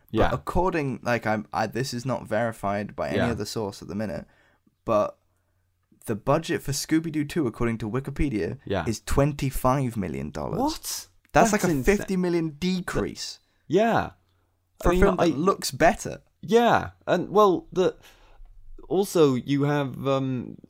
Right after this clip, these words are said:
Speaker 2: maybe my, my thinking was that maybe the, the sets of Spooky Island were more elaborate to construct.
Speaker 1: But not fifty million worth.
Speaker 2: No, no, but Scooby-Doo Two is at least, um, sort of set more in the real world, I guess.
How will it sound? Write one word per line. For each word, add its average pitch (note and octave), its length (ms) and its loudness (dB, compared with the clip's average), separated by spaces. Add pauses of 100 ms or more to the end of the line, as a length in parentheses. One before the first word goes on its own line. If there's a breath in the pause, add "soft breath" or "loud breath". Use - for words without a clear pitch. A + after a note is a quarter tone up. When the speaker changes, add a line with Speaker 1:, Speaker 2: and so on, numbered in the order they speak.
(140)
Speaker 2:
maybe D#3 420 4
my, B2+ 360 2
my A#2+ 220 2
thinking A2 340 -2
was F#2+ 180 -2
that G2 120 -2
maybe G#2+ 300 0
the, G2 480 2
the F#2 100 -6
sets - 520 -4
of F#2 120 -6
Spooky G2+ 400 -4
Island G2 360 0
were G2 120 0
more F#2+ 460 2
elaborate F#2 580 -2
to G#2 100 -10
construct. - 720 -4 (140)
Speaker 1:
But C3+ 100 8
not D#3+ 200 0
fifty A#2+ 360 -4
million G#2 420 -2
worth. A#1+ 360 -10 (200)
Speaker 2:
No, C3 340 4
no, F2 480 -2
but G#2 180 0
Scooby-Doo A2 460 0
Two F#2+ 280 -2
is F2 300 -2
at F2 160 -4
least, F2 480 -6
um, E2+ 460 -4
sort - 180 -8
of F2 80 -8
set - 320 -4
more F#2+ 300 -2
in E2 100 -6
the D#2+ 80 -8
real D#2+ 300 -6
world, G#1 340 -8
I A#1 60 -10
guess. C2 400 -14